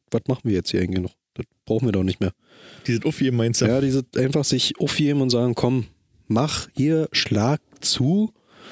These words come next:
Speaker 1: Linie runter, ich lass dir die frei.“ So war das in etwa sozusagen. Also halt wirklich dieses Aufgeben irgendwo. Ich weiß nicht, woran das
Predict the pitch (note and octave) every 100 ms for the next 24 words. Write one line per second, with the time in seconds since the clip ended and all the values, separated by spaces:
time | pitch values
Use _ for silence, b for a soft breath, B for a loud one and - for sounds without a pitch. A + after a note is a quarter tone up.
0 | B B B B _ - C3+ E3+ E3+ A2+
1 | A#2 F3+ F#3 F3+ F3 E3 - - C#3 -
2 | C#3+ C#3+ - G2 F#2+ B B B - -
3 | G#2 G2+ F2+ - F2 F2+ - - G#2 A#2
4 | A2+ - C3 C3 C3+ D#3 D3 B2+ - A#2
5 | - - F2+ F2 F2+ F2 F#2 F2+ b b
6 | b b b b _ G2+ F2+ A#2+ F#3 -
7 | G#2+ F#2 E3+